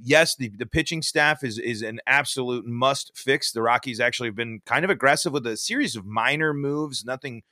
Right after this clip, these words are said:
too big, but it is encouraging to see the Rockies actually being active already in the offseason. Again, not anything groundbreaking, not blockbusters, but they do make the first trade of the offseason.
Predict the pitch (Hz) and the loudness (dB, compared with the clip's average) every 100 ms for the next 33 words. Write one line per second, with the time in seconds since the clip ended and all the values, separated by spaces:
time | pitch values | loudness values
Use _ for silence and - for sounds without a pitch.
0 | _ _ - 233 262 151 143 117 135 - | _ _ 0 4 6 6 4 6 4 4
1 | 147 156 _ 170 202 220 185 160 156 143 | 0 0 _ -2 0 0 0 4 4 4
2 | 131 131 120 131 120 113 117 120 135 135 | 0 0 0 0 0 4 6 4 2 -2
3 | - 123 131 - 139 143 139 107 92 - | 0 4 4 2 0 2 0 -2 -10 -2
4 | 135 139 131 - 123 123 - 131 - 123 | 2 2 0 0 2 2 2 -2 4 6
5 | 123 120 110 107 104 104 98 - 101 92 | 6 4 2 0 -2 -2 -2 -4 -8 -8
6 | 95 117 143 107 - - - 180 180 - | -8 0 0 0 -8 -20 -2 4 4 4
7 | 180 170 160 147 135 127 - - 226 214 | 4 4 0 0 -2 -4 0 8 10 8
8 | 165 180 170 165 151 127 117 180 202 202 | 6 4 4 2 2 2 2 4 4 6
9 | 139 135 - 135 101 127 120 - _ 127 | 6 4 4 -2 4 4 4 -4 _ 2
10 | 123 147 180 180 - 151 175 165 - 170 | 4 4 4 4 0 2 2 4 6 8
11 | 165 156 156 151 - 151 143 151 | 8 8 8 8 4 -4 -6 -8